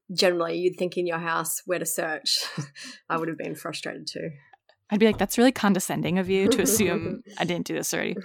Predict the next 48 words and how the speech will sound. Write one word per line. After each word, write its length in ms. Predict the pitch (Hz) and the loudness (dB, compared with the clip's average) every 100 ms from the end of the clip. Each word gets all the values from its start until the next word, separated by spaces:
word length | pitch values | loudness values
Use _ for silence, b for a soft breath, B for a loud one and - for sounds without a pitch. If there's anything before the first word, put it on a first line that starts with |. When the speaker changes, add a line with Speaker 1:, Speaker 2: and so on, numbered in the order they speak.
| - | -2
Speaker 2:
But 160 | 233 262 | 6 8
you 60 | |
never 200 | 269 254 | 8 8
know 200 | 240 180 | 8 8
with 100 | 175 | 8
the 100 | 180 | 6
amount 220 | 175 170 | 6 6
of 100 | 170 | 4
people 440 | - 180 165 170 - | 2 0 2 0 0
found 280 | - 165 151 | 2 2 4
in 80 | 156 | 0
their 100 | 160 | 2
Speaker 1:
<laughs> 40 | |
That 40 | 202 | 4
are 80 | |
Speaker 2:
houses. 140 | 185 - | 2 4
Speaker 1:
found 240 | 190 185 | 6 6
in 100 | 180 | 4
their 100 | 175 | -2
house, 300 | 190 170 170 | -6 -8 -8
yeah. 200 | 180 170 - 180 - | -8 -8 -10 -14 -10
<laughs> 360 | 196 190 - | -8 -8 -8
Speaker 2:
Yeah. 260 | 190 185 - - B B B B B B | -2 0 -2 -6 B B B B B B
So 160 | - | 2
Stacy 400 | 240 220 233 233 | 6 6 4 0
said 220 | 226 196 | 2 2
they 100 | 180 | 4
had 160 | 190 175 | 4 4
already 280 | 160 233 254 | 6 4 4
searched. 500 | - 240 226 - - | 2 2 2 2 -4
Um, 260 | - 175 170 | 0 2 0
she 120 | - | 2
also 180 | 190 190 | 2 2
told 220 | - 180 | 0 0
the 60 | 175 | 2
dispatcher 580 | 190 180 - 175 - 175 | -2 -2 2 2 2 2
that 160 | 160 | 0
Tristan 360 | - 190 - 180 | 0 -6 -2 0
had 120 | 175 | 2
been 100 | 170 | 0
hanging 380 | 190 202 226 226 | 0 2 4 6
out 160 | 202 | 4
with 140 | 160 - | 2 0
different 320 | 180 165 131 | -4 -2 -6
friends 360 | - 165 160 - | 0 0 0 -2
in 80 | |
the 80 | 151 | -2
neighborhood, 640 | 151 165 165 180 175 165 | 0 0 0 2 2 2